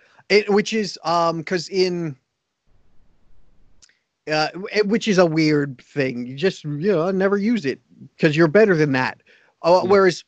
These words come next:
Speaker 1: Superman always lets Batman keep the kryptonite too, but Superman's like, "Hey man, weird shit happens to me. Sometimes people use me as a weapon. You should probably hold on to that so I don't destroy the planet."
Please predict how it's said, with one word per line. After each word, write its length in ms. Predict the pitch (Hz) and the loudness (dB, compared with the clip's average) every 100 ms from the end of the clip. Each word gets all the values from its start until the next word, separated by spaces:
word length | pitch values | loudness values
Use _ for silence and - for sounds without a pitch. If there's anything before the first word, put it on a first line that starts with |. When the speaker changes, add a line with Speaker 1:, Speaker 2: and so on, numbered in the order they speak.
| _ | _
Speaker 1:
Superman 500 | - - 240 240 220 | -4 0 2 4 6
always 260 | 208 196 170 | 6 4 4
lets 180 | 185 - | 0 0
Batman 480 | 165 160 175 160 | 0 0 -2 -4
keep 180 | 156 160 | -4 -8
the 80 | 156 | -8
kryptonite 460 | 151 143 151 139 113 | -8 -6 -4 -6 -4
too, 180 | 196 | -4
but 160 | 147 139 | -2 -4
Superman's 420 | - 175 175 156 | -6 -2 -2 0
like, 220 | 170 156 - _ _ | 0 0 -4 _ _
"Hey 140 | - 202 | 0 2
man, 300 | 175 165 147 _ | 4 2 -2 _
weird 400 | - 127 175 254 | -10 0 2 2
shit 200 | - 254 | 0 0
happens 360 | 185 233 202 - | 0 0 -2 -6
to 80 | 165 | -6
me. 200 | 139 110 _ | -6 -8 _
Sometimes 600 | - - 147 160 185 170 | -14 -8 -6 0 0 0
people 220 | 208 220 | -2 0
use 220 | 185 214 | 2 2
me 140 | 202 226 | 4 4
as 100 | 214 | 6
a 40 | |
weapon. 360 | 220 262 156 117 _ - | 4 2 -2 -6 _ -16
You 80 | |
should 160 | 123 143 | -12 0
probably 260 | 196 190 180 | 2 6 6
hold 180 | 185 | 4
on 140 | 185 175 | 4 2
to 80 | 160 | 0
that 200 | 135 110 _ | -6 -8 _
so 200 | - 160 | -2 0
I 60 | |
don't 320 | 151 170 170 | 0 -2 -2
destroy 460 | 143 160 - 160 156 | -6 -8 -2 2 2
the 80 | 147 | 0
planet." 400 | - 147 127 | -4 -4 -4